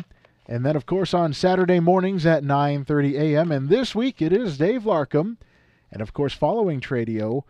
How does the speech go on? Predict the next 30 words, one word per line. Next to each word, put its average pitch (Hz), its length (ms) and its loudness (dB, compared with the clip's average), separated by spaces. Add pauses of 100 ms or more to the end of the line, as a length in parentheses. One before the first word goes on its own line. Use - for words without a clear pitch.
(440)
I 104 200 -8
believe 123 340 -6
we 131 60 -2
will 147 160 -4
be 147 120 0
broadcasting 135 760 -2
live 151 320 -2
from 127 180 -8
the 110 140 -6
Kites 214 320 0
on 208 120 4
Ice 220 240 0
event 151 480 2
happening 143 440 -4
here 147 240 -2
in 165 200 -2
Buffalo 139 520 2
again 120 260 -4
this 135 180 -2
Saturday. 127 600 2 (580)
So 123 140 -6
we'll 143 240 2
be 143 160 2
out 135 160 4
on 127 160 -2
the 123 120 -2
ice 120 220 -4
there 120 260 -2
as 104 300 -4
well. 78 320 -10